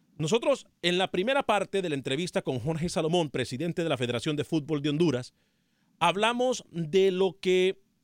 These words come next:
le depara a la selección con el nuevo técnico.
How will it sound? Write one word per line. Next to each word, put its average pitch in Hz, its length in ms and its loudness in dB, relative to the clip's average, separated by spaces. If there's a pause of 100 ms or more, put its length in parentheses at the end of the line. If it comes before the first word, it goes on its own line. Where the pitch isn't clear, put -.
(140)
le 185 260 2
depara 233 720 2
a 147 40 0
la 143 120 0
selección 175 680 -2
con 175 240 0
el 151 160 -2
nuevo 180 260 -2
técnico. 202 640 -2